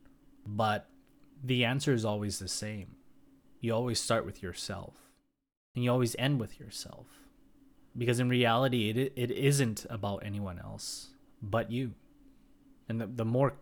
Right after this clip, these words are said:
and the quicker that we recognize that, the simpler it will be to explore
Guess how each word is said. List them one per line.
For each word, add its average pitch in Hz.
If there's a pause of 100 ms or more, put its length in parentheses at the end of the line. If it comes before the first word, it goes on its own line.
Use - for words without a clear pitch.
(160)
and 104
the 104
quicker 151 (600)
that 113
we 107
recognize 127
that, 139 (640)
the 110 (580)
simpler 135
it 113
will 110
be 110
to -
explore 107